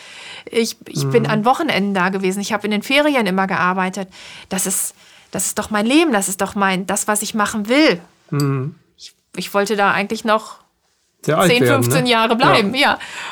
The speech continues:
Speaker 1: Und das war weg. Es war
Speaker 2: Also man hat
Speaker 1: innerhalb
Speaker 2: dir auch
Speaker 1: eines
Speaker 2: dein
Speaker 1: Jahr-
Speaker 2: Leben genommen, ne?
Speaker 1: Ja.
Speaker 2: Im Grunde
Speaker 1: Ja.
Speaker 2: genommen da für dich.
Speaker 1: Ja. Das war,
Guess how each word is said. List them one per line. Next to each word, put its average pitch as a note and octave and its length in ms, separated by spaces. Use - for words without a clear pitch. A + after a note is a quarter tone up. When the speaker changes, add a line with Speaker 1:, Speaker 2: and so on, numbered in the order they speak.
Speaker 1:
Und A#3+ 400
das - 220
war A#3 180
weg. G3+ 300
Es - 140
war A#3 80
Speaker 2:
Also C3 160
man C3+ 100
hat - 160
Speaker 1:
innerhalb - 20
Speaker 2:
dir E3 100
auch D#3 60
Speaker 1:
eines E3 280
Speaker 2:
dein F#3+ 100
Speaker 1:
Jahr- - 80
Speaker 2:
Leben B2+ 100
genommen, A#2+ 400
ne? F3 260
Speaker 1:
Ja. F#3+ 280
Speaker 2:
Im C#3+ 140
Grunde C3 340
Speaker 1:
Ja. A2 180
Speaker 2:
genommen C3+ 100
da C3+ 240
für E3+ 120
dich. - 380
Speaker 1:
Ja. F#3 280
Das A3 240
war, A3 500